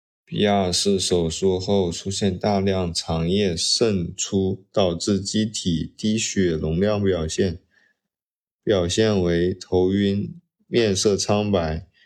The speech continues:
多发在餐后半小时左右，早期倾倒综合征。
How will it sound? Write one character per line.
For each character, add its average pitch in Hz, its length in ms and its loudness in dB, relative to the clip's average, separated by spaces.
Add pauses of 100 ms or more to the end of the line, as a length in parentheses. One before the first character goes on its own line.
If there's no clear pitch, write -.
(280)
多 107 220 2
发 104 300 0
在 104 240 0
餐 101 340 -2
后 107 180 -2
半 110 240 -2
小 95 240 -2
时 87 220 -4
左 90 240 -2
右， 85 320 -4 (580)
早 90 280 -2
期 104 400 -4
倾 113 360 -2
倒 90 240 -2
综 92 240 -4
合 82 200 -4
征。 80 340 -6